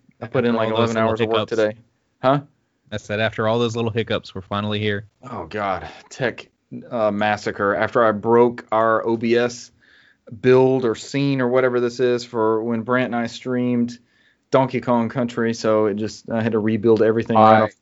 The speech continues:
Speaker 1: the rip.
Speaker 3: literally thought you were gonna say database access, and I was gonna log off this call and never come back again.
Speaker 1: Uh, I already feel that way. I've been staring at a screen for
Speaker 3: <laughs>
Speaker 1: eleven hours. What's two more hours? So
Speaker 3: I get one
Speaker 1: let's
Speaker 3: more
Speaker 1: just
Speaker 3: email
Speaker 1: do it.
Speaker 3: about somebody can't access a database using Access. I'm gonna scream.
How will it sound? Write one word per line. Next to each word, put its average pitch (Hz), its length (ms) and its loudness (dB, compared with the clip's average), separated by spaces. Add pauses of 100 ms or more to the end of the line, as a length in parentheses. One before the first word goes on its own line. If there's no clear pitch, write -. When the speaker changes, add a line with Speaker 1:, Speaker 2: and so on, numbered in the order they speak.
Speaker 1:
the 113 160 0
rip. 113 80 -12 (320)
Speaker 3:
literally 113 420 -6
thought 120 120 -2
you 107 100 -2
were 104 60 -8
gonna 104 80 -8
say 104 180 -6
database 101 420 -6
access, 104 520 -2
and 95 80 -6
I 92 60 -2
was 92 100 -6
gonna 90 280 -4
log 90 260 -2
off 90 160 -2
this 92 120 -16
call 90 240 -2
and 87 80 -6
never 85 180 -8
come 87 140 -10
back 85 160 -6
again. 87 340 -8 (140)
Speaker 1:
Uh, 101 60 -4
I 107 420 0
already 117 200 2
feel 135 200 4
that 131 160 4
way. 135 180 4
I've 127 100 2
been 113 120 -2
staring 120 280 -2
at 117 120 0
a 143 80 4
screen 127 220 0
for 110 80 8
Speaker 3:
<laughs> 117 60 2
Speaker 1:
eleven 123 320 2
hours. 135 320 2
What's 123 280 2
two - 200 -18
more 117 200 0
hours? 107 380 -2
So 101 340 -4 (320)
Speaker 3:
I 120 60 -8
get 117 100 -4
one 120 140 -4
Speaker 1:
let's 117 40 -4
Speaker 3:
more 120 100 -2
Speaker 1:
just 120 120 -4
Speaker 3:
email 135 120 4
Speaker 1:
do 139 40 6
it. 127 40 4
Speaker 3:
about 110 160 2
somebody 113 280 -4
can't 110 220 -6
access 104 340 -8
a 101 240 -2
database 98 460 -6
using 95 220 -10
Access. 90 460 -8
I'm 90 140 -8
gonna 90 280 -6
scream. 92 380 -8